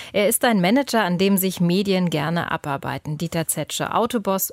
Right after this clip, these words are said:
Alpha-Tier, der mit dem markanten Bart oder ganz einfach nur Doktor Z. Von einer magischen Aura war sogar schon die Rede. Nun tritt Zetsche ab bei Daimler, um in zwei Jahren, so angeblich der Plan, als Aufsichtsrat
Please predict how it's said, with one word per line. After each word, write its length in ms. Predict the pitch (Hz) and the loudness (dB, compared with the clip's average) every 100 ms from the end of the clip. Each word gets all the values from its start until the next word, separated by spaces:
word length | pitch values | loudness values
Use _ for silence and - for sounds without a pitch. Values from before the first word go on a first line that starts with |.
| - | -6
Alpha-Tier, 760 | 156 202 - 190 - 190 180 | -2 -2 0 -4 -2 0 0
der 220 | 170 151 | 0 -2
mit 160 | 165 165 | -2 -2
dem 140 | 151 | -2
markanten 500 | 143 - 175 233 185 | -4 -6 -4 -2 -2
Bart 340 | 143 139 175 - | -2 -2 -2 -4
oder 200 | 151 151 | -6 -4
ganz 280 | 151 175 - | -4 -4 -4
einfach 440 | 147 147 151 - | -6 -6 -6 -4
nur 180 | 160 160 | -4 -4
Doktor 420 | - 147 - 165 | -6 -8 -8 -6
Z. 320 | - - - - - - | -6 -8 -12 -16 -20 -14
Von 160 | - 156 | -8 -6
einer 240 | 156 156 | -2 -2
magischen 580 | 151 156 180 185 - 147 | -2 -2 -2 -2 -4 -2
Aura 400 | 180 214 151 - | 0 0 -2 -4
war 120 | - | -6
sogar 280 | 165 135 127 | -4 -6 -6
schon 220 | - 160 | -6 -6
die 80 | 156 | -6
Rede. 380 | 131 139 - - - - - - | -8 -10 -10 -14 -16 -16 -16 0
Nun 220 | 226 262 | 2 4
tritt 320 | 254 226 220 - | 2 -2 -4 -6
Zetsche 400 | - 185 185 - | -4 -2 -2 -2
ab 240 | - 214 - | -4 -6 -6
bei 160 | - 185 | -2 0
Daimler, 420 | 160 160 233 247 | 0 0 2 2
um 100 | 196 | 2
in 120 | 190 | 0
zwei 260 | - - 170 | 0 -2 0
Jahren, 500 | 202 156 214 262 262 | 0 0 0 0 0
so 200 | 202 196 | 0 0
angeblich 500 | 170 170 180 175 - | -2 -4 -4 -6 -4
der 100 | 143 | -6
Plan, 380 | - 151 165 - | -4 -2 -2 -2
als 240 | 156 - | -6 -4
Aufsichtsrat 680 | 151 165 170 156 - 151 | -4 -4 -6 -6 -8 -8